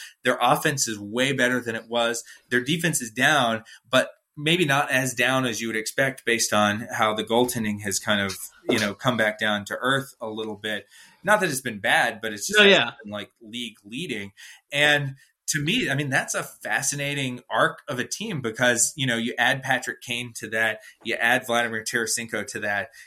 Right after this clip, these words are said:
Speaker 1: you already have this core of guys that's kind of producing. Um,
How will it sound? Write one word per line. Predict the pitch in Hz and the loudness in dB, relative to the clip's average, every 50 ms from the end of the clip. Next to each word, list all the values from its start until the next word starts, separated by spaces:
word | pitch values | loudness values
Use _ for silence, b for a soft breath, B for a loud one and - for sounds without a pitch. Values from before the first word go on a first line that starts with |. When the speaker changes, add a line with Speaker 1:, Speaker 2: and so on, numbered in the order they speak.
| b b | b b
Speaker 1:
you | 110 113 120 123 123 - 127 | -8 -6 -6 -6 -4 0 2
already | 131 147 151 147 139 131 131 123 | 4 4 4 4 4 0 0 0
have | 107 113 113 113 117 113 110 101 | 0 0 2 2 2 0 -2 -6
this | 101 101 - - | -8 -8 -8 -8
core | - - 139 139 139 135 127 | -8 -8 -6 -4 0 0 0
of | 120 110 - | 0 0 0
guys | 117 107 107 107 107 104 - | 0 0 2 2 0 -2 -4
that's | - 101 - - | -8 -6 -6 -4
kind | - 117 110 107 | -2 -2 -2 -2
of | 101 | -4
producing. | - 110 104 101 - 117 127 123 - - 117 110 104 101 101 101 b b b b b b | -6 -10 -10 -6 -4 -2 -2 0 0 0 0 -2 -2 -4 -6 -12 b b b b b b
Um, | 110 107 104 104 101 101 107 | 0 2 4 4 2 0 -4